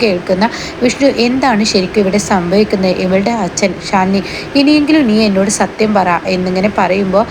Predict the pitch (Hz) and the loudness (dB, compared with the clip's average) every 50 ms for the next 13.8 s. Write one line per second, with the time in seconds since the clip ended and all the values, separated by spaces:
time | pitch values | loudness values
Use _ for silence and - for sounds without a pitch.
0 | - - - - - - 185 202 202 - - 226 233 220 208 190 185 175 180 208 | -6 -12 -12 -10 -6 -2 -2 -2 -2 -2 -2 -2 -2 0 0 -2 -2 0 0 -2
1 | 220 214 - 226 202 180 208 220 - - 208 180 185 180 180 185 202 220 214 226 | -2 0 -2 -2 0 0 0 -2 0 0 0 0 2 2 2 2 4 2 2 0
2 | 220 - 226 196 185 180 - 214 208 202 - 185 185 - - 208 214 220 220 - | 0 0 0 0 0 2 2 0 0 0 -2 -6 -6 -4 -2 -2 -2 0 0 0
3 | 226 202 180 180 196 185 233 202 196 185 190 196 214 - - - - - - 262 | 0 0 0 -2 0 0 0 2 2 2 2 2 0 -2 -4 -12 -10 -6 -4 -4
4 | 262 269 302 277 233 196 185 190 196 196 208 220 220 214 - 202 190 190 185 196 | -2 0 0 0 0 0 0 0 0 0 0 0 -2 -2 -2 -2 -2 0 2 2
5 | 208 214 202 - 185 180 196 202 214 208 214 208 196 214 202 - 214 202 180 175 | 2 2 0 0 -2 0 0 0 0 0 0 0 -2 -2 -2 0 0 0 0 0
6 | 180 196 202 202 202 214 208 202 185 - 190 180 180 196 190 185 185 - 202 180 | 0 0 0 2 0 0 0 -2 -2 -2 -2 -2 0 0 0 -2 -2 -4 -4 -2
7 | 185 220 220 - 208 190 180 - 202 196 - 190 190 185 - - 220 - - 190 | -2 -2 -2 0 0 0 2 2 0 0 0 0 -2 -2 -2 -4 -4 0 0 0
8 | 180 180 185 - - 220 220 196 175 190 180 - 202 180 180 160 - - - - | 0 0 -2 -4 -2 -2 -2 -2 -2 -4 -2 -2 -2 -2 -2 -4 -4 -8 -12 -8
9 | - - 190 175 175 196 208 208 202 208 214 208 185 175 185 180 - - - 262 | -4 -4 -2 -2 0 0 0 2 2 2 0 0 0 -2 -4 -4 -4 -2 -2 -2
10 | 254 262 269 262 240 220 214 - 226 190 185 180 196 202 202 - 214 190 180 175 | 0 0 -2 0 0 0 0 2 2 0 2 2 0 -2 0 0 0 0 0 0
11 | 180 175 - 226 202 185 185 190 196 190 185 190 196 202 190 180 180 180 180 170 | -2 -2 -2 0 0 0 0 0 -2 -2 -2 -2 -2 0 0 0 0 0 0 -2
12 | 185 175 - - - - - - 262 247 285 294 220 262 208 269 247 202 185 - | -2 -4 -4 -8 -12 -10 -8 -6 -4 -2 0 0 0 0 0 0 0 0 0 -2
13 | 190 190 208 196 208 208 - - - 190 190 196 - - 196 196 | 0 0 0 2 2 0 0 -2 -2 0 0 0 2 2 0 0